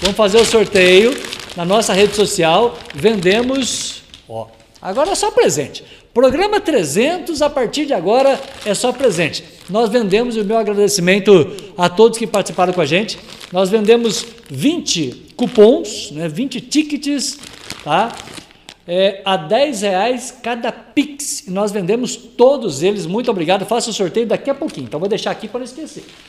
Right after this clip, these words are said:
Também a gente não pode esquecer que a dona de casa tem produto Santa Nata, tá? Na sua tela, produto com a qualidade Santa Nata, e essa é a nova embalagem Santa Nata na nossa manteiga, que você compra no supermercado, na padaria, pertinho de você,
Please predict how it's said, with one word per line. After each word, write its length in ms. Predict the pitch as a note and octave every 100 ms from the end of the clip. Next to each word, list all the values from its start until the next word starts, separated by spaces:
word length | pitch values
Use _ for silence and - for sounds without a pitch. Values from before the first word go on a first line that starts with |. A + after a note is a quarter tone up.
| _
Também 340 | A3 G#3 C#4+ D4+
a 40 |
gente 220 | B3 B3
não 80 | A#3
pode 220 | F#3+ G3
esquecer 760 | - D3+ - B3 D3 - - - - - -
que 80 |
a 60 | G#3
dona 180 | G#3+ A3+
de 120 | F#3
casa 260 | G3 G3+ A3
tem 160 | B3
produto 460 | - A3 F3 G#3+ B3
Santa 340 | - C4 D4
Nata, 480 | B3+ G3 - C3+ A#2
tá? 240 | C3+ D#3 G3+ - -
Na 160 | F3+
sua 300 | E3+ - D4
tela, 400 | - F3+ F#3 F#3+ - - -
produto 420 | A3 F3 C4+ -
com 140 | B3 B3
a 80 |
qualidade 480 | A#3+ B3 F#3+ G#3+ A3
Santa 320 | G3 A3 G3+
Nata, 320 | E3+ F3 G3 G#3+
e 60 |
essa 260 | G#3+ G#3+ B3+
é 40 |
a 40 | A3+
nova 420 | G3 A#3+ C4+ A#3+
embalagem 600 | A3 F#3 D#3 A3 G3 F3+
Santa 320 | - F3+ E3
Nata 500 | C#3+ F3+ G3+ E3 C#3 - - -
na 160 | F#3+ G#3
nossa 340 | G#3 A3 B3
manteiga, 520 | C4 D#4+ D4+ A3 E3+
que 100 | D3
você 240 | F#3 F3 -
compra 300 | - A3+ A3+
no 80 | F#3
supermercado, 1000 | E3+ G3+ A3+ C4 - F3+ F3+ E3 D3 - - -
na 100 | F#3
padaria, 640 | G#3+ G3+ D#3+ F3 G3 D3+ - - -
pertinho 480 | A3 G#3 G3+ C4 D4
de 60 |
você, 420 | A#3+ G#3 - F#3